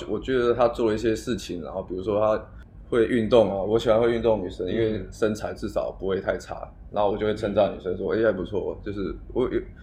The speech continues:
Speaker 1: 因为我是有喜欢在运动，然后我就，
Speaker 2: 嗯。
Speaker 1: 我就可能会聊运动这个话题，然后说：“
Speaker 2: 嗯。
Speaker 1: 我喜欢运动，因为运动觉得，我觉得很棒，就可以让自己流汗。”
Speaker 2: 嗯。
Speaker 1: 然后而且年纪大了都觉得要动一下，觉得这样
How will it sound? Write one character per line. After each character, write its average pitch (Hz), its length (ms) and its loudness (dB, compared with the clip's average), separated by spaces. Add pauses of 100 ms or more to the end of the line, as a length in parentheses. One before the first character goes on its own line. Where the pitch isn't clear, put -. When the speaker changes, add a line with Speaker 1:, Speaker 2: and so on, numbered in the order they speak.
(160)
Speaker 1:
因 123 80 -2
为 - 0 -
我 113 100 4
是 110 140 0
有 110 100 6
喜 107 140 -2
欢 92 80 0
在 101 140 2
运 92 180 -2
动， 95 300 -2
然 95 80 -4
后 90 80 2
我 - 40 -2
就， 101 100 -2
Speaker 2:
嗯。 101 100 -2
Speaker 1:
我 98 80 -2
就 123 160 0
可 123 100 0
能 104 80 2
会 120 140 4 (220)
聊 101 340 0
运 117 160 0
动 110 180 0
这 113 80 -10
个 98 100 -4
话 98 280 0
题， - 200 -16
然 82 80 -8
后 87 80 -2
说：“ 101 300 0
Speaker 2:
嗯。 - 40 -2
Speaker 1:
我 - 40 -4
喜 - 100 -8
欢 98 140 -4
运 101 100 -6
动， 95 160 -2
因 95 60 -6
为 98 100 -4
运 104 220 -6
动 95 160 -6
觉 87 140 -8
得， 73 120 -8 (460)
我 90 60 -12
觉 110 100 0
得 107 60 4
很 90 160 -2
棒， 101 200 2
就 101 120 -4
可 92 80 -4
以 - 20 -2
让 98 140 0
自 98 120 -8
己 85 100 -6
流 82 200 -6
汗。” 73 180 -4 (140)
Speaker 2:
嗯。 139 100 -10
Speaker 1:
然 - 20 -8
后 104 120 2
而 104 60 2
且 95 260 0 (720)
年 107 200 0
纪 113 200 -2
大 104 240 8
了 98 120 6
都 107 100 2
觉 101 180 -2
得 95 340 -2 (320)
要 110 120 4
动 104 280 2
一 - 20 -4
下， 101 280 0
觉 98 180 -4
得 98 60 -2
这 104 80 -2
样 101 120 -2